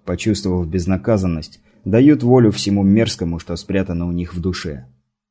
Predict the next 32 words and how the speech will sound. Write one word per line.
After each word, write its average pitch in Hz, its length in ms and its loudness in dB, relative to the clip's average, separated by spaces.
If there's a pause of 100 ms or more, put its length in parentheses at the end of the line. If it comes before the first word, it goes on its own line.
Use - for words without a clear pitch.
(360)
А 87 120 0
вот 104 180 2
то, 123 100 4
что 123 180 0
по 123 160 0
автобусу 120 480 0
открыли 110 380 2
огонь, 113 460 2
уже 98 280 2
никуда 98 380 0
не 90 140 -2
годилось. 113 640 0 (340)
Ведь 98 180 2
это 110 180 4
транспортное 120 640 2
средство 113 600 0
не 107 200 2
усилили 110 500 4
даже 110 300 2
простейшей 123 680 0
обшивкой 120 480 0
из 120 100 2
жести, 127 560 -2 (220)
без 95 200 0
которой 104 320 2
ни 104 120 2
одна 104 280 0
тачка 107 380 -2
не 92 160 2
выедет 90 420 0
на 98 100 -2
территории. 85 760 -2